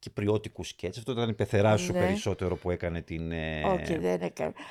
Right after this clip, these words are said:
Speaker 2: Αλλά όχι.
Speaker 1: Αλλά σου άρεσε να κάνεις, ε, διασκευές
Speaker 2: Του
Speaker 1: από
Speaker 2: Παπαδιαμάντη
Speaker 1: θεατρικά.
Speaker 2: ιδίως, πολύ.
Speaker 1: Θεατρικά, λογοτεχνικά.
Speaker 2: Ναι, η Μαρία Ρουζαμού είναι μια ξεχασμένη λογοτέχνητα. Έκανα την, ε, η γυναίκα με τους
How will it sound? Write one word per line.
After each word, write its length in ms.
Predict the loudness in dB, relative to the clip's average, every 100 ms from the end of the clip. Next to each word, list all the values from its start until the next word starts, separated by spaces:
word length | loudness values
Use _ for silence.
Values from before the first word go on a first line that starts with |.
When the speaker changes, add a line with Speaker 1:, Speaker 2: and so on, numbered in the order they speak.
| -6
Speaker 2:
Αλλά 380 | 0 2 4 4
όχι. 100 | 4
Speaker 1:
Αλλά 180 | 4 4
σου 200 | 6 8
άρεσε 220 | 8 6
να 60 | 2
κάνεις, 340 | 2 0 0
ε, 80 | 0
διασκευές 1000 | 2 0 2 0 2 0 -2 -6 -12 -16 _
Speaker 2:
Του 100 | -8
Speaker 1:
από 120 | -6
Speaker 2:
Παπαδιαμάντη 760 | 2 4 6 4 6 4 6
Speaker 1:
θεατρικά. 240 | 4 6 4
Speaker 2:
ιδίως, 580 | 2 0 0 -2 -4 -12
πολύ. 600 | -6 -2 0 0 -4 -4 -4
Speaker 1:
Θεατρικά, 540 | 0 0 -2 0 4
λογοτεχνικά. 880 | 4 4 0 -2 -6 0 2 2 -2 -4
Speaker 2:
Ναι, 400 | -2 0 0 -2
η 80 | -6
Μαρία 480 | 0 2 4 4 4
Ρουζαμού 460 | 2 0 0 0
είναι 220 | -2 -2 -4
μια 220 | -2 -2
ξεχασμένη 800 | -2 -4 0 0 2 0 2 2
λογοτέχνητα. 1200 | 2 0 -2 0 0 -2 -8 -16 -8 -4 -4 -8 _ _ -20 -20 -20 _ _ _ -4
Έκανα 640 | -2 0 0 0 0 -2
την, 500 | -2 -2 -4 -8 -6
ε, 560 | -6 -4 -6 -8 -10 -12 -6
η 60 | -6
γυναίκα 500 | -4 -2 -2 -2 -2
με 140 | -2
τους 200 | -4 -6